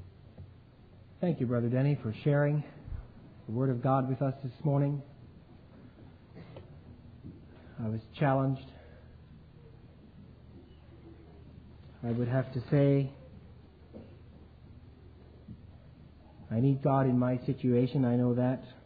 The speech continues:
I know there's areas in my life where I need to pray it through, seeking God for direction, for wisdom. And I thank God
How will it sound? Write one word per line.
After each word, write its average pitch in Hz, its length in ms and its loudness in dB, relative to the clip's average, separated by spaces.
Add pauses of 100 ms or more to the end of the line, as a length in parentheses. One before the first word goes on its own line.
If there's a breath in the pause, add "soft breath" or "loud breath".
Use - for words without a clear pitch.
(1200 soft breath)
I 110 40 -4
know 120 180 2
there's 120 180 2
areas 123 340 0
in 123 140 2
my 127 160 4
life 127 400 2
where 120 140 2
I 117 40 2
need 123 260 4
to 127 40 -2
pray 127 300 0
it 120 200 -2
through, 135 320 4 (1800)
seeking 123 300 0
God 123 320 2
for 139 80 0
direction, 131 680 0 (1160)
for 110 60 -4
wisdom. 131 640 2 (1600)
And 110 140 -2
I 113 160 0
thank 135 220 2
God 135 260 2